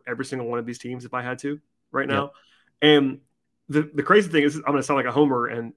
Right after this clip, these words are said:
Speaker 1: I think you know that I'm not, but, uh, even if you were to throw the Hawks in to the top nine and take the Hornets out, if you remove the Hornets, I think pretty much any of these teams could beat another one of the teams in a cer-, in a, in a se-,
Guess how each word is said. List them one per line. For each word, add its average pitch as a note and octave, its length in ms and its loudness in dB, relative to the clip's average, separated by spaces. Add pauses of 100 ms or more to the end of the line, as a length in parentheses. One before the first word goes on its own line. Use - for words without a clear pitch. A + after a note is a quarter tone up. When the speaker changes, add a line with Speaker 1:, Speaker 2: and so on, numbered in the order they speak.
(120)
Speaker 1:
I A#2 80 -8
think - 180 -14
you C3 60 0
know B2 100 -4
that A#2+ 100 -4
I'm A2+ 120 -8
not, A2 220 -4 (260)
but, C3 240 2 (360)
uh, C3 300 2 (140)
even G#3+ 180 4
if G#3+ 140 -2
you G3 100 4
were F3 100 6
to D3 60 4
throw C#3 240 0
the B2+ 80 -2
Hawks B2+ 320 -4
in F#3 360 -4 (120)
to D3 140 2
the C3+ 200 0
top C3 440 -4 (100)
nine B2+ 480 0
and C#3+ 100 -2
take C3+ 140 -6
the A#2+ 80 -12
Hornets C#3 400 -4
out, F3 220 -2
if C3 100 -12
you E3 80 2
remove E3+ 280 2
the G3+ 60 2
Hornets, C3 520 -4 (480)
I D3 120 4
think G3 280 2 (140)
pretty G3 360 -2
much A#3 320 0 (140)
any D#3 260 0
of D3+ 80 0
these D3+ 240 -6
teams C#3+ 220 -4
could A2+ 180 -12
beat B2 180 -8
another A#2 240 -8
one A2+ 140 -6
of A2 60 -10
the - 80 -20
teams B2 500 -14
in A#2+ 120 -8
a A#2 100 -8
cer-, B2 400 -8
in C3 80 -6
a, - 100 -8
in C3 80 -6
a B2+ 80 -6
se-, C#3 140 -4